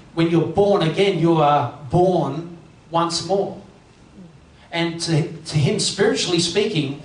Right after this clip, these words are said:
it's a real, real thing. And to us, it should be a real, real thing. We should be dying to those things. And the Bible says clearly about this, Romans six, six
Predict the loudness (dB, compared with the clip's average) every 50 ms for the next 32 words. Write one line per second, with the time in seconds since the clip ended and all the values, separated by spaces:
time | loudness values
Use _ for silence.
0 | -18 -12 -6 -4 -2 -2 0 -2 -2 -2 -2 0 2 2 4 4 2 2 0 -2
1 | -4 0 2 2 4 2 2 0 0 0 0 0 -2 -6 -12 -12 -6 -2 -2 0
2 | 2 4 4 4 6 4 2 2 0 -4 -6 -10 -12 -18 -12 -6 -4 -4 -2 -2
3 | -2 0 0 0 0 0 0 0 0 0 0 -2 -2 -2 -2 0 0 0 0 0
4 | -2 -2 -2 0 0 0 0 0 -2 -4 -4 -4 -4 -4 -4 -4 -4 -4 -4 -4
5 | -4 -2 0 0 0 0 0 -2 -4 -6 -4 -2 -2 -2 -2 -4 -4 -6 -6 -6
6 | -8 -8 -6 -2 0 2 2 2 2 0 -4 -4 -2 -2 -2 -2 -2 -4 -2 0
7 | 0 2 2 2 2 2 0 0 -2 -4 -6 -8 -4 -2 0 0 0 0 -2 -4
8 | -4 -4 -4 -4 -6 -6 -8 -8 -8